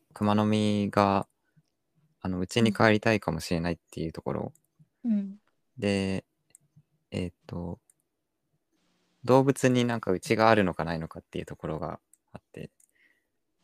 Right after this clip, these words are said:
Speaker 2: うん。
Speaker 1: その、うちがある動物、ない動物がいそう。ない動物の中でも、地元的なものがある動物はいそうってさっき、Discordで書いてたんだけど。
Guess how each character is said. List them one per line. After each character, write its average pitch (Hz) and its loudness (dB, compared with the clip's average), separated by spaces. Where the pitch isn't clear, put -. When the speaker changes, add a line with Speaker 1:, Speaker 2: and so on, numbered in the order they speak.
Speaker 2:
う 220 -6
ん。 - -2
Speaker 1:
そ 208 -2
の、 95 -2
う 95 -6
ち 131 2
が 127 4
あ 135 4
る 131 4
動 104 4
物、 92 -2
な 104 2
い 104 0
動 87 0
物 87 -10
が 85 -4
い 92 -12
そ 87 -6
う。 - -20
な 120 -6
い 117 -2
動 101 0
物 87 -12
の 95 -4
中 92 -6
で 82 -4
も、 80 -10
地 95 -4
元 101 -2
的 104 -4
な 101 0
も 101 0
の 98 -2
が 90 0
あ 87 2
る 85 -6
動 85 -6
物 - -12
は 82 -2
い 80 -4
そ - -6
う - -2
っ - -20
て - -20
さ - -6
っ 85 -6
き、 82 -12
Discord 95 -2
で 92 -4
書 95 0
い 90 0
て - -14
た - -14
ん 80 -10
だ 78 -14
け - -14
ど。 87 -16